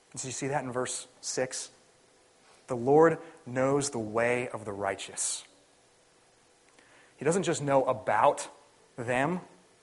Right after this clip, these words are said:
or their way. He knows in an intimate, loving way. He knows them. And God looks upon these people with care and with affection in a way that he doesn't look upon the wicked or the sinners. The righteous are given a standing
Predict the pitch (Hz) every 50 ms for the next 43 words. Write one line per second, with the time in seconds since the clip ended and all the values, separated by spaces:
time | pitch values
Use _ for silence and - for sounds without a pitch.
0 | _ _ _ _ _ _ - 131 123 117 117 113 113 110 110 117 131 151 160 -
1 | - - - - - - _ _ _ _ _ _ _ _ _ _ - - _ _
2 | - - - - 160 165 170 170 170 165 151 - 147 135 123 131 - 156 165 -
3 | 175 165 156 135 123 - 113 110 117 120 127 127 117 107 101 95 90 76 - 95
4 | - - - 127 117 113 117 120 135 147 151 147 110 98 95 92 - - - -
5 | - _ _ _ _ _ _ _ _ _ - - - - - - 139 123 170 175
6 | 170 160 156 175 175 - 175 - - 165 147 135 147 175 170 - - 175 151 -
7 | 147 127 120 113 - - - - 143 135 143 156 165 175 185 175 - - - -
8 | - - _ _ _ _ _ - _ _ _ _ _ - - 120 120 123 110 101
9 | - - - 143 151 147 - - 185 175 170 180 175 165 - - - _ _ _
10 | _ _ _ _ _ _ _ _ _ _ _ _ _ _ _ - 170 165 156 147
11 | 151 165 175 165 156 151 151 120 - 147 160 202 208 190 196 156 123 127 127 127
12 | 127 127 - - 123 - - - 143 135 131 131 120 127 123 127 175 185 185 -
13 | 117 101 113 127 131 123 123 - - 185 175 139 104 95 - 135 120 120 127 151
14 | 165 202 196 - - 127 120 - - - 139 131 123 110 110 131 147 160 175 156
15 | 135 120 117 123 - - - - - - - - 160 160 185 196 185 147 117 110
16 | 104 101 107 110